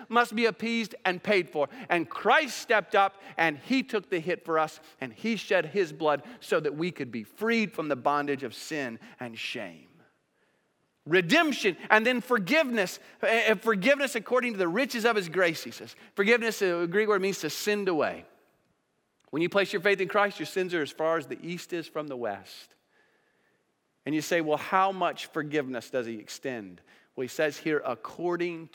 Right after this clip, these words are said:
to the riches of his grace." I love this, 'cause he doesn't say, "Out of the riches of his grace." He says, "According to the riches of his grace." Big difference. If you, uh, encounter Bill Gates on the streets today,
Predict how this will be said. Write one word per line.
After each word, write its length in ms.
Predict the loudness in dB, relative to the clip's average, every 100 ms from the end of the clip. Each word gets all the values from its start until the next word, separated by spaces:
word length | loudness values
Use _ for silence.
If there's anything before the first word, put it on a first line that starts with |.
| -6
to 380 | -2 -2 -4 -4
the 140 | -4
riches 520 | -2 -2 -2 -6 -6 -4
of 160 | -4 -4
his 140 | -6
grace." 320 | -4 -4 -2
I 40 | -2
love 320 | 2 2 0
this, 180 | -6 -10 -20 -18
'cause 140 | -10 -8
he 100 | -4
doesn't 380 | 0 0 -2 -8
say, 360 | -2 -2 -2 -2 4
"Out 340 | 6 4 -2
of 220 | -2 -2 -2
the 100 | -4
riches 340 | -4 -6 -4
of 120 | -2
his 100 | -4
grace." 400 | -4 -2 -2 -4
He 140 | -8 -6
says, 280 | -4 -4 -6
"According 720 | -12 -12 -10 -6 -4 -4 -6
to 180 | -10 -12
the 100 | -10
riches 280 | -10 -12 -12
of 120 | -14
his 100 | -14
grace." 220 | -18 -18
Big 240 | -8 -4 -2
difference. 440 | -2 -4 -16 -20 -20 _ _ _ _ _ _ _ _ _ _ _ _ _
If 220 | -2 -2 0
you, 400 | 0 2 2 2
uh, 160 | 2 2
encounter 540 | 0 0 2 2 2
Bill 300 | 0 0 0
Gates 400 | 2 2 2 -2
on 140 | -4 -4
the 80 |
streets 420 | -4 -4 -4 -4 -4
today, 400 | 0 2 2